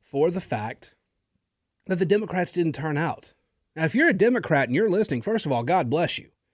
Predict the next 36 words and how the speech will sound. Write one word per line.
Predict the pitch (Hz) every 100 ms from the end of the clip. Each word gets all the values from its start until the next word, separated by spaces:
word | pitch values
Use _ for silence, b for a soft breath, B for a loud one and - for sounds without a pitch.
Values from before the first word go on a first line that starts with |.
| _ _ _ _ _ _ _ _
But | 151
second | - - - 202
of | 156
all, | 127 117 120 b
is | b 135
that | 226
the |
kind | 240 226 220
of |
leadership | 165 185 - 185 151
you | 135
want? | 131 156 110
Somebody | - 180 156
who | 143
can't | - 175 175
take | - 170 160
responsibility, | 143 160 147 143 147
somebody | 131 190 180
who | 151 156 127 - _ _ _ _ _ -
isn't | 214 220 175
really | 165 185
lifting | 143 170 - 160
a | 127
finger | - 196 139 - - _ _ _ _ _ _ _ -
to |
help | 143 180 185
your | 175
party | - 165 160 127
try | - 175 180 226
to | 240
survive | - 170 135 151 196 147
in | 139
a |
deep | 120 156
red | 151 139 120
state. | - 170 110 -